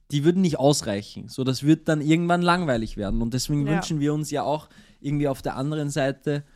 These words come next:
Speaker 1: so ein bisschen dieses Abenteuer.
Speaker 2: Ja.
Speaker 1: Und ein bisschen so Action.
Speaker 2: Ein bisschen Action.
Speaker 1: Und, äh,
Speaker 2: Ja.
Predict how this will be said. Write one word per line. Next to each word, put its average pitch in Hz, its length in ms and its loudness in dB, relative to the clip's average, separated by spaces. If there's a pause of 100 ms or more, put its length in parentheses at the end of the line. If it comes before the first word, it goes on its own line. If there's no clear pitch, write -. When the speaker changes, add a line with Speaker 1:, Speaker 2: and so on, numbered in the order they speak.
(240)
Speaker 1:
so - 140 0
ein 143 60 4
bisschen 175 280 4
dieses 135 320 0
Abenteuer. 127 640 0
Speaker 2:
Ja. 185 280 -10 (160)
Speaker 1:
Und 127 120 0
ein 127 40 0
bisschen 147 300 0
so 131 220 -2
Action. 135 460 -6 (460)
Speaker 2:
Ein 277 120 -2
bisschen 320 420 4 (400)
Action. - 320 -2 (300)
Speaker 1:
Und, 165 580 4
äh, - 60 -12
Speaker 2:
Ja. 143 420 4